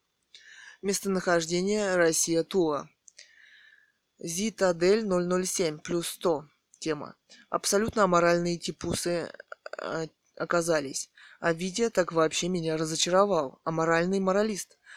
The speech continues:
Странно, что Борю еще не накрыли. Но я думаю, накроют. Такого кабелька да не накрыть. Белик.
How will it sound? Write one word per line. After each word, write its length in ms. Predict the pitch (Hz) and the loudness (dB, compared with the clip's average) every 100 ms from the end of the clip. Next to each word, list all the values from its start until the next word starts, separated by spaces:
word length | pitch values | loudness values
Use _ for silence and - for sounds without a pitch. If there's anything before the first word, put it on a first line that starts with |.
| - | -16
Странно, 480 | - - 175 170 185 | -10 -2 2 2 0
что 180 | 185 190 | -2 -4
Борю 320 | 160 160 160 | -2 0 0
еще 260 | 170 - 156 | -2 -2 -2
не 120 | 160 | -2
накрыли. 640 | 165 - 220 196 147 139 _ - - | -2 -2 -2 -2 -4 -10 _ -20 -14
Но 140 | - 180 | -2 2
я 100 | 180 | 2
думаю, 320 | 180 190 185 | 2 0 2
накроют. 640 | 175 165 170 160 147 - | 2 2 0 -2 -2 -8
Такого 340 | - 170 190 180 | -10 -4 -2 -2
кабелька 560 | - 160 165 160 196 | -2 -4 -4 -2 0
да 120 | 180 170 | 0 -2
не 80 | |
накрыть. 560 | 160 156 - 165 170 - _ _ _ _ _ _ _ _ _ - | -4 -6 -8 -10 -10 -18 _ _ _ _ _ _ _ _ _ -14
Белик. 480 | 165 170 160 156 | -4 0 0 -4